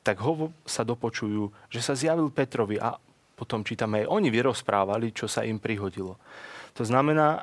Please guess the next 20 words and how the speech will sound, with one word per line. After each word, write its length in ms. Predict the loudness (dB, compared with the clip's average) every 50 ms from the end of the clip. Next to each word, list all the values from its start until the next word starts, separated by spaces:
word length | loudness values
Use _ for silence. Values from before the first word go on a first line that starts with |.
| -8 _ _
akoby 560 | -6 -4 -2 -2 0 2 2 2 2 2 0 -4 -10 -20 -20 -20 -20 _ _ -18 -18 -18 _ _ _ _ _ _ _ _ _ _ _ _ _ _ -6
to 80 | -4 -4
spoznanie 880 | -4 -2 0 2 2 2 4 4 4 4 4 4 2 2 4 4 2
Ježiša 720 | 2 2 2 0 0 0 2 2 2 2 2 0 -4 -8 -12
skrz 300 | -10 -6 -4 -4 -4 -4 -2
Petra 420 | 0 0 0 2 4 4 4 4 4
a 200 | 4 2 2 4 2 2 -2 -4 -8
skrz 500 | -10 -10 -8 -4 0 0 0 0 -2 -2
cirkev, 640 | 0 2 2 2 2 0 0 2 2 2 2 -2 -4 -8 _
ktorá 300 | -2 0 2 2 2 2
je 80 | 2
v 120 | 0 0 0 0
Jeruzaleme, 720 | 0 0 -2 0 2 2 2 2 2 2 0 0 -2 -2
e, 20 | -6 -12 -20 -20 -20 -20 -20 -20 -20 -14 -8 -4 -2 -2 -2 -2 -4 -6 -8 _ _ _ _ _ _ _ -20 _ _ _ _ _ -14
ktorá 320 | -6 -2 2 4 4 4 4
akoby 320 | 2 -4 -4 -2 0 0
bola 320 | 2 2 4 4 4 4 4
takou 300 | 0 -4 -2 -2 -2 0
normatívnou 960 | 2 2 2 2 2 0 -2 -2 -4 -8 -8 -6 -6 -6 -6 -6 -6 -8 -12 -16 -20 -20 -20 -20 -20 -20 _ _ _
pre 380 | -2 0 2 2 2 0 -4